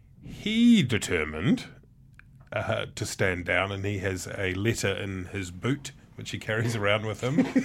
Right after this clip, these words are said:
<laughs> to prove this. Um,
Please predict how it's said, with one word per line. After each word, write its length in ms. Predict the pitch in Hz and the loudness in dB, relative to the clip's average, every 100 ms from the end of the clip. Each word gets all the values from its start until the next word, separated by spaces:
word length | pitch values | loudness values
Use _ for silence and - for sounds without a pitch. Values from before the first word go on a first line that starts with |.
| - - | -2 -8
<laughs> 80 | 311 | -6
to 420 | - - 151 110 117 | 0 6 6 4 2
prove 340 | 131 127 127 | 6 6 6
this. 340 | 131 185 - - - - - | 4 2 0 -8 -16 -16 -6
Um, 300 | - 120 113 | 4 4 4